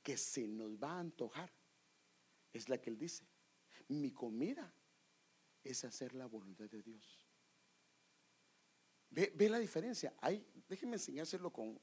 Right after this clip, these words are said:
una figura. Cuando la dieta diaria es la lectura de la palabra del Señor y un tiempo de adoración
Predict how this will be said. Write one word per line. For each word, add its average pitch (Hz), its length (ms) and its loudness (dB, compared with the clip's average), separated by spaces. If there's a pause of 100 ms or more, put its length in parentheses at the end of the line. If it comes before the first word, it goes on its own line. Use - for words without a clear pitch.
una 139 360 -2
figura. - 340 -10 (1800)
Cuando 151 320 6
la 143 160 6
dieta 233 380 6
diaria 170 480 4 (2000)
es 185 360 4 (300)
la 135 200 -2
lectura 165 520 2
de 170 100 4
la 143 140 2
palabra 135 480 0
del 127 160 -4
Señor 107 380 -4 (1600)
y 135 120 -4
un 147 140 4
tiempo 156 400 2
de 139 100 2
adoración 117 640 -2